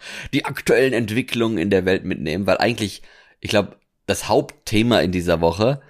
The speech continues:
war wahrscheinlich, äh, alle haben nach Berlin geguckt,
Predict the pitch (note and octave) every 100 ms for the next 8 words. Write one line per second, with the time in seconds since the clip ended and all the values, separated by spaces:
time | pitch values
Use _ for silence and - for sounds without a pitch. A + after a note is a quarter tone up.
0 | - - _ _ F#2 G#2 A2 G#2 A2 G#2+
1 | G2+ G2 - F2 F2+ F2 G#2 A2 G2+ A2
2 | - A2+ G#2+ A#2+ G#2+ - D3 - -